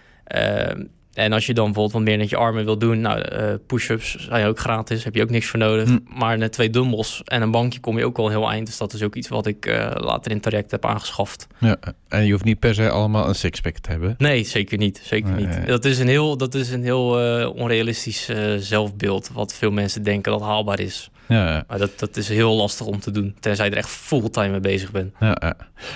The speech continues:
Speaker 2: We gaan straks nog even over de tips hebben, maar, ehm, je bent, eh, ehm, ja, zo, zo heet de website, Lekker Bezig Katwijk.
Speaker 1: Ja.
Speaker 2: Eh, zo ben je er aan, aan begonnen?
Speaker 1: Ehm, nee, want dat kwam eigenlijk later, omdat ik, eh,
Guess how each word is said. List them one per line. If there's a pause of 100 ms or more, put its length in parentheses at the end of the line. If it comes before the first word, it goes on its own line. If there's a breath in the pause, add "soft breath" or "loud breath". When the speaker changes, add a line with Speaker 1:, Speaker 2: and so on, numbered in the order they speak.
(160 loud breath)
Speaker 2:
We
gaan
straks
nog
even
over
de
tips
hebben,
maar,
ehm,
je
bent,
eh,
ehm,
ja,
zo,
zo
heet
de
website,
Lekker
Bezig
Katwijk. (560 loud breath)
Speaker 1:
Ja.
Speaker 2:
Eh, (420)
zo
ben
je
er
aan, (440)
aan
begonnen? (760 loud breath)
Speaker 1:
Ehm,
nee,
want
dat
kwam
eigenlijk
later,
omdat
ik,
eh,